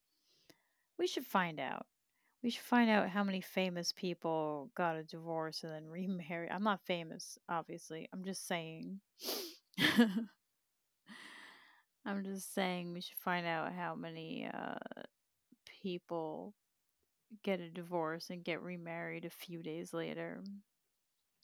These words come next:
I know it can't just be me. I'm not special. I'm not unique.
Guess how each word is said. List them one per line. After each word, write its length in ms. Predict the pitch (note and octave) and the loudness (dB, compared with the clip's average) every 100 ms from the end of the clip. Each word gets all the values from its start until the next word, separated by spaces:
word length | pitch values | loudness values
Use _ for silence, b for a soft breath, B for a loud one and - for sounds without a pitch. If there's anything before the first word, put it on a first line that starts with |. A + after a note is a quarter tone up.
| _ _ _ _ _ - | _ _ _ _ _ 4
I 120 | D4 | 6
know 260 | A3+ G3 | 8 4
it 80 | E3 - | 0 -4
can't 320 | - F3 - | -8 -8 -4
just 260 | - E3 - | -2 -2 -4
be 120 | E3 | -6
me. 540 | E3 E3 E3 E3 G3+ A3+ _ _ _ _ _ _ _ _ _ _ _ _ _ - | -6 -6 -4 -4 -4 -6 _ _ _ _ _ _ _ _ _ _ _ _ _ 0
I'm 200 | A#3 A#3+ | 4 6
not 220 | B3+ - | 6 4
special. 1000 | - - - G3 E3+ - C#3+ C#3+ G#3+ G#3+ | 4 4 4 0 0 -2 -4 -2 -2 -2
I'm 200 | F#3+ F#3+ | -4 -4
not 220 | F#3 F#3 - | -2 -4 -4
unique. 880 | F3+ F3+ E3+ D#3 F#2+ _ - - | -6 -6 -6 -10 -12 _ -18 -18